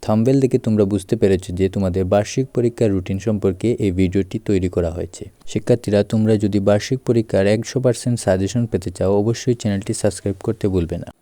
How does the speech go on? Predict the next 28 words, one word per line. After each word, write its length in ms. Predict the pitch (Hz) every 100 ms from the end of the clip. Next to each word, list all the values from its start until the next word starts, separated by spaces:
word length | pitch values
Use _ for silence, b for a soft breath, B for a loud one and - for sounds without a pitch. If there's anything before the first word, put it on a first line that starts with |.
| - -
এখন 240 | 110 123
চলো, 260 | 117 104 104
কথা 280 | 117 - 117
না 140 | 104
বাড়িয়ে 340 | 95 92 92 101
মূল 240 | 107 101
কথায় 280 | 98 101 92
আসা 160 | 85 -
যাক। 220 | - - _ b b b b 113
মূলত 240 | 117 113 113 113 143
প্রত্যেকটি 540 | - 127 - 143 - 135
স্কুলে 320 | - 110 101
দেখা 240 | 95 104
যাচ্ছে 340 | 98 92 - 90
যে 260 | 90 101 151 -
রুটিন 300 | 117 113 131
প্রকাশ 320 | - 120 107 -
করছে। 360 | 90 87 - 87 - _
সকল 400 | - - 113 120 120 -
স্কুলের 420 | 117 - 139 135
দেওয়া 180 | 113 104
রুটিনের 420 | 104 98 107 107
মধ্যে 260 | 113 107 101
দেখা 280 | 101 95 104
যাচ্ছে 300 | 95 92 -
যে 180 | 92 98 107
প্রায় 260 | - 101
আঠাশ 320 | 82 110 127